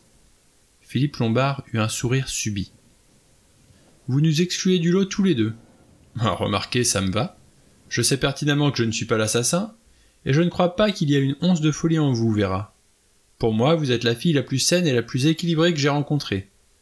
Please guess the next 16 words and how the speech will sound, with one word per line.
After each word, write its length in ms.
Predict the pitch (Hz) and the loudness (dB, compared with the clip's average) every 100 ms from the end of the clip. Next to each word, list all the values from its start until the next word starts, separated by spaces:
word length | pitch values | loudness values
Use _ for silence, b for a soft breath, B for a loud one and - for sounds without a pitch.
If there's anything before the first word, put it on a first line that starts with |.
| _ - | _ -8
Je 140 | - | -4
parierais 480 | - 131 143 143 170 | 0 0 2 2 2
ma 140 | 131 | 2
réputation 600 | 131 165 175 175 - 196 | 2 0 0 0 0 -4
sur 160 | 190 127 | -2 -2
votre 220 | 127 135 | -2 -2
santé 340 | 127 165 175 | 0 0 0
mentale. » « 500 | 175 165 85 85 80 - _ _ _ _ _ _ _ _ _ _ - | 0 0 0 -2 -6 -12 _ _ _ _ _ _ _ _ _ _ -4
Merci », 580 | 107 104 - 165 165 - _ _ _ | -2 0 0 0 0 -2 _ _ _
répondit 460 | - 104 104 104 | -8 -2 -2 0
Vera 300 | 104 110 127 | 0 0 0
avec 320 | 131 101 104 104 | -2 -4 -4 -4
un 80 | |
sourire 440 | 104 - 113 135 - | -4 -4 -2 -2 -2
teinté 300 | 107 101 117 | -4 -2 -2
d'ironie. « 500 | 104 101 101 87 | -2 -2 -2 -4